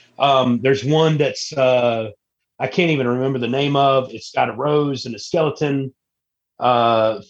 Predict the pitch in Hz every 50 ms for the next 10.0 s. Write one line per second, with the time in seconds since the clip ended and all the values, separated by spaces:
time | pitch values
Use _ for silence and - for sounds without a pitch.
0 | _ - - - - 170 165 160 151 147 135 117 - 156 160 151 151 151 143 131
1 | 131 131 131 131 127 127 127 123 120 - - - 120 127 135 139 135 - - 151
2 | 143 - - 156 139 135 131 120 117 131 131 135 135 131 127 131 127 120 - _
3 | _ _ _ _ _ _ _ _ _ _ - - 127 127 123 123 123 123 - -
4 | 127 131 - 131 123 139 156 156 156 - - 151 156 147 139 147 131 131 123 135
5 | 139 143 139 143 139 135 131 131 139 139 139 139 139 135 135 117 113 127 123 120
6 | 120 - - 123 135 139 135 123 - - 120 - 117 120 143 151 147 - - 135
7 | - - 143 135 131 139 135 131 127 131 - 120 120 123 127 123 123 - - 127
8 | 117 117 117 101 - - 135 123 120 113 104 - 110 107 107 135 139 139 131 131
9 | 127 123 117 - - - 117 - - - 104 101 104 104 104 107 107 107 101